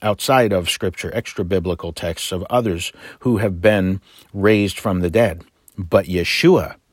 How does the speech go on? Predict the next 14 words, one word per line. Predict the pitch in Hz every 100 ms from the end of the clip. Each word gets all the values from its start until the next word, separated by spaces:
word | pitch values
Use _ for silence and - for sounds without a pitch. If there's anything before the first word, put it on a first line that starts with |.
| _ _ _ - - - -
is | 110 98
the | 104
first | - 143 139 - - -
to | 139
be | 101 110 110 104 98
resurrected | 98 107 104 101 104 123 - 95 -
according | 107 - - 131 127 131 127
to | - 123 113 107 104
the | 107 95
coming | - - 156 120 95
resurrection | 98 101 95 98 95 87 101 98
for | 104 95 -
all | 110 127 135
humanity. | - 92 78 76 78 76